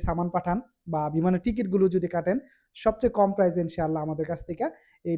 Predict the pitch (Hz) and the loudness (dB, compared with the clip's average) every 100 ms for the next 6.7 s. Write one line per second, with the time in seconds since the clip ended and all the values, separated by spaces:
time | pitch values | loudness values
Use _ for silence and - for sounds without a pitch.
0 | 165 180 175 165 156 165 165 196 175 131 | -2 -4 -4 -4 -6 -6 -6 -4 -2 -4
1 | 127 - _ _ _ _ _ _ _ _ | -10 -20 _ _ _ _ _ _ _ _
2 | - 170 190 202 196 190 202 202 208 185 | -4 -2 2 4 6 6 2 2 0 0
3 | 185 180 190 170 - 175 175 170 175 165 | 2 2 2 -2 -2 0 2 2 0 0
4 | 160 156 160 160 170 - _ _ 151 143 | 0 0 -4 -4 -6 -10 _ _ -6 -6
5 | 139 165 180 165 - 156 156 151 147 151 | -2 0 2 2 2 0 2 0 0 0
6 | 151 151 143 135 - 147 294 | -2 -4 -8 -10 -10 -8 -8